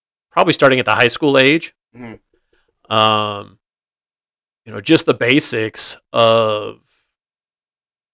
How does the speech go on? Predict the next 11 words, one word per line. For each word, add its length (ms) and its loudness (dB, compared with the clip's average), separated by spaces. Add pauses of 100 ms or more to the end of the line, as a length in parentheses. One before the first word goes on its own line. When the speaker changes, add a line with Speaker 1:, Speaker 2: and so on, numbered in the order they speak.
(920)
Speaker 1:
going 240 2
out, 260 4
learning 220 -4
how 80 0
to 80 -2
fall, 540 4
learning 260 -4
how 80 2
to 100 2
hurt 300 -2
yourself, 480 -10